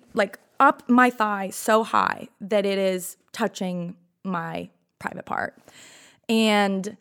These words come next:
at that point, I just go, imagine I'm on a second date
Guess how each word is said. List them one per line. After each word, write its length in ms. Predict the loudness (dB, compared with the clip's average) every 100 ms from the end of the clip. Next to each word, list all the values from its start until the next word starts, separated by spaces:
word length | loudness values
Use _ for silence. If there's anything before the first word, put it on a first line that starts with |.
| _ _ _ 2
at 180 | 2 6
that 200 | 6 6
point, 360 | 2 2 2 2
I 120 | 0
just 280 | 2 -2 -2
go, 680 | 0 2 4 2 2 -2 -6 _ _ _ _ _ _ _
imagine 640 | 0 2 0 -4 -6 -6 -8 -6
I'm 260 | -2 0
on 200 | 0 -2
a 60 | -4
second 520 | -6 -4 -4 -4 -6
date 320 | -4 -8 -10